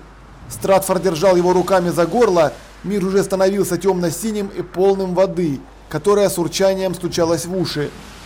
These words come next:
Он пытался думать о юном Сэме и о Сибилле, но вода смывала их прочь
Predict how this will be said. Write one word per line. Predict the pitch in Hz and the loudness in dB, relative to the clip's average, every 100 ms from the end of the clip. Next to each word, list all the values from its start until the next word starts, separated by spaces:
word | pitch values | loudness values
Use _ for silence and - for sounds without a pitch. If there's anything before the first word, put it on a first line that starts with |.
| - | -8
Он | 170 175 | -2 0
пытался | 190 180 180 170 | 0 2 2 2
думать | 165 180 175 170 | -2 0 0 0
о | |
юном | 175 180 175 165 | 0 0 -2 -2
Сэме | - 220 190 | 0 0 0
и | 175 180 | -4 0
о | 180 | 0
Сибилле, | 175 190 165 175 143 135 117 - - - - | 0 -6 -4 -2 -2 -2 -4 -12 -20 -20 -4
но | 165 | 0
вода | 175 185 208 | 2 4 4
смывала | 170 185 196 185 | 2 2 4 6
их | 185 180 | 4 0
прочь | 202 208 175 - | 0 4 4 2